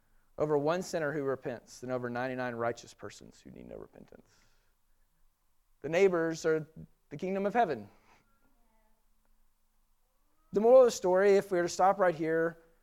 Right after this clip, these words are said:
seems pretty straightforward, wouldn't it? Jesus and God's kingdom values far, those far from home who are brought back home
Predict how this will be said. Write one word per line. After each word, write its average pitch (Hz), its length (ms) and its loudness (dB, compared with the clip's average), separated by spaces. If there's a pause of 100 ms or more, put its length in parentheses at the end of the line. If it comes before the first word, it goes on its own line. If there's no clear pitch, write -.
(180)
seems 180 200 -8
pretty 196 180 0
straightforward, 143 500 -4
wouldn't 147 240 -6
it? - 60 -16 (1000)
Jesus 214 440 -2
and 175 120 0
God's 175 240 4
kingdom 202 560 -4 (340)
values 170 400 4
far, 196 680 2 (360)
those 180 320 6
far 208 320 8
from 180 160 -4
home 151 420 -6 (420)
who 160 120 -2
are 165 60 2
brought 156 280 4
back - 280 2
home 151 500 -6